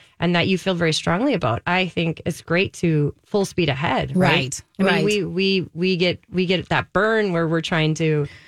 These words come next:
Speaker 1: you know, we get excited and you move
Speaker 2: Exactly.
Speaker 1: in a direction. You gotta keep going to make that happen.
Speaker 2: <laughs> And then sometimes you're like, "You're just not moving fast enough for me,"
Speaker 1: Mm.
Speaker 2: which isn't a bad thing. Just some
Speaker 1: Yeah.
Speaker 2: people move at different paces. And that's, that's just a, it's just a,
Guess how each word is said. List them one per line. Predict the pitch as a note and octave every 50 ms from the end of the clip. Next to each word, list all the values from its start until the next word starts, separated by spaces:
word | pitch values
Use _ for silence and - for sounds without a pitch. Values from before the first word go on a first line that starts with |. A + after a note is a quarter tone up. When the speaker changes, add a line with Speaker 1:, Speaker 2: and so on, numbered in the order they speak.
| - - - -
Speaker 1:
you | E3+
know, | E3 E3
we | F3+
get | F3 F3 E3
excited | D#3 - - - E3 E3+ F3 G3+ A3 G#3
and | F3 E3
you | E3 -
move | F3+ F#3
Speaker 2:
Exactly. | G3+ - - - F#3+ F3+
Speaker 1:
in |
a | F3+ F3+
direction. | E3+ F3+ - - - B3+ A3 G#3
You | G#3 G#3
gotta | B3+ C4 B3
keep | A#3+ - B3+ G#3+ -
going | - G#3+ A3+ B3+ C#4+ A3+
to | G3+
make | F#3 F3+ F3+
that | - E3+ E3+
happen. | F3 E3+ F#3 - - - D#3+ D3+ D3 D3+ -
Speaker 2:
<laughs> | - - - - - - E4 -
And | D#4 C4+
then | C4+ C4+
sometimes | - - D4+ D4 D4 D4+ C#4 A#3+
you're | C4+ C4
like, | C4 B3+ A#3+ - -
"You're | D#4 D#4+
just | - F#4+ - - -
not | F4+ B3
moving | G#3 G3 G3 F#3 G#3 G#3+ F#3+
fast | G3 E3+ C3 - G3 - -
enough | F3 E3+ E3+ E3
for | - - -
me," | D3+ - - - -
Speaker 1:
Mm. | - - E3+ C#4+ D4+
Speaker 2:
which | A4+ A4+
isn't | C5 C5+ C#5 D#5+ C#5+
a | A3+
bad | E3 G3+ G#3 A#3 C4+ D4+ -
thing. | F#3 D#3 D#3 F#3+
Just | G3 A#3+ B3+ -
some | C#4+ C4+
Speaker 1:
Yeah. | C#4+ C#4
Speaker 2:
people | C#4 - C#4+ C4
move | B3 B3 A#3+ A#3
at | A3
different | G#3 A#3+ A#3 - B3 A3+
paces. | - B3 C4 E4 - - D3 C#3+ C#3+
And | D#3 F3 F3+
that's, | F3 F#3 F#3+ - - - _ _ _ - - - - - -
that's | G3 G3+ G3 -
just | - A#3+ B3+ B3+ - - A#3+
a, | A3 G#3 - -
it's | G3+ F#3 - -
just | - - G#3 G#3 - -
a, | G#3+ F#3+ F#3+